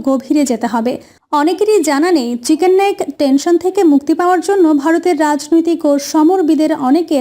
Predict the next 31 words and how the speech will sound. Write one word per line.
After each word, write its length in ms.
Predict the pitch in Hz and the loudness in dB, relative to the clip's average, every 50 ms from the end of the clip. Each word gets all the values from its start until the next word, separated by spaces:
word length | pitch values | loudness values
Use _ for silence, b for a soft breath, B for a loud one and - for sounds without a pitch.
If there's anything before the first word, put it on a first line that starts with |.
| 254 240 240 | 0 0 0
নানা 180 | 254 285 359 392 | 0 0 0 0
পরিকল্পনা 560 | 392 - 339 330 330 330 302 285 294 302 294 294 | 0 0 -2 0 0 0 -2 -2 -2 -2 0 2
নিয়ে 220 | 277 285 339 415 415 - | 2 2 2 0 -2 -2
কথা 220 | 277 247 254 - 254 | -4 -4 -2 -4 -4
বলে 200 | 247 247 233 233 247 | -4 -2 -4 -4 -6
আসছেন। 300 | 240 - - - 262 254 262 277 B B B B B | -8 -8 -6 -6 -4 -4 -4 -6 B B B B B
সম্প্রতি 460 | - - 302 294 285 339 359 311 403 453 453 - - 302 | -4 -2 -2 0 0 -2 -2 0 0 0 0 0 0 0
অভিজিৎ 420 | 302 269 311 370 403 415 427 415 415 - - | 0 2 0 0 0 0 0 -2 -2 -4 -2
চাভডা 400 | 359 339 311 311 277 285 403 415 403 | 0 0 0 -2 -2 -2 -2 0 0
নামে 260 | 392 339 320 320 403 466 415 | 2 2 2 2 2 2 0
একজন 240 | 320 262 - 311 294 277 247 | 0 0 2 2 2 2 2
বিশেষজ্ঞ 580 | 233 285 277 - 339 339 330 - 349 302 294 349 359 320 | 2 0 0 0 0 -2 0 0 -2 0 0 -2 0 -2
একটি 160 | 294 311 320 311 277 269 | -2 0 0 2 2 4
YouTube 400 | 302 349 370 - 392 359 - - | 2 2 2 0 0 -2 -2 -2
চ্যানেলে 420 | - 320 285 277 277 294 277 254 233 233 240 226 | -2 0 0 2 2 2 2 0 0 -4 -2 0
দুটি 220 | 294 320 320 370 339 | 0 2 2 0 0
সমাধানের 520 | 330 - 277 269 262 254 - 254 254 247 247 | 2 0 0 0 0 0 0 0 0 0 -2
কথা 240 | 240 233 233 - 247 | -4 -6 -4 -6 -6
বলছেন। 400 | 220 233 226 226 - - 254 254 247 - B B B B B B B B | -4 -6 -6 -6 -8 -8 -8 -8 -10 -12 B B B B B B B B
প্রথমত, 420 | - 285 285 285 302 330 330 330 392 415 403 | -4 -2 0 2 2 2 0 0 -2 -2 -2
ভারতের 400 | 339 294 320 311 359 - 440 427 | 0 -2 -2 -2 -2 -2 -2 0
উচিত 240 | 403 339 - 359 349 - | 0 0 0 -2 -4 -2
হবে 220 | 302 339 339 - 359 339 330 - | -2 -2 0 0 -2 -4 -2 0
তিব্বত 340 | 320 302 262 254 311 302 262 - | 0 0 0 0 -2 -2 -2 -2
দখল 320 | 262 247 247 247 - 294 285 | -2 -2 -2 -2 -2 -2 -2
করে 200 | 277 269 240 226 | -2 -2 -4 -4
নেওয়া, 240 | 226 226 233 233 240 - - b b b b b b b | -4 -4 -6 -6 -8 -8 -12 b b b b b b b
তাহলে 260 | 277 269 269 302 359 440 440 | -6 -2 0 0 0 0 0
সমস্যার 460 | - 381 381 370 370 349 - 381 381 - 320 | -2 -2 0 0 0 0 -2 -2 -2 -2 -2
অতি 180 | 320 320 349 349 320 - - | -2 0 -2 -2 -2 -4 -4
সহজ 360 | 311 294 294 285 - 330 339 | -2 -2 -2 -2 -2 -2 -2